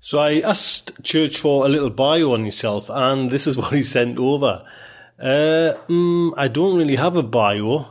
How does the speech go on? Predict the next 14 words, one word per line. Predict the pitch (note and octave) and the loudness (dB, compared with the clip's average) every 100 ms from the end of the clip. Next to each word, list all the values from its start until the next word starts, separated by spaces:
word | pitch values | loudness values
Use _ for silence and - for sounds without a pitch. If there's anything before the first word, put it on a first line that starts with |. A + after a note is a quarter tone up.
| - - | -20 -8
I'm | A#2+ | -4
a | |
middle-aged | A#2+ D3+ F#3+ F#3 F3 D3+ | 0 0 0 0 0 -2
guy | C#3 B2 A#2 | 0 2 2
living | A#2+ C3+ C3+ B2+ | 2 0 0 0
in | A#2+ G#2 | 0 0
Baltimore. | B2 B2+ B2+ A#2+ A2 G2+ - - - | 0 0 -2 -2 0 -2 -6 -20 -10
This | C3+ C3 | -4 -2
will | B2+ | 0
be | B2+ | 0
my | B2+ | 0
first | - - E3 D#3+ - | -2 -2 0 0 -2
published | E3 C#3+ C3 - | -4 -2 -4 -2
story. | C#3+ C3+ C#3 B2 F#2 | 0 2 2 0 -6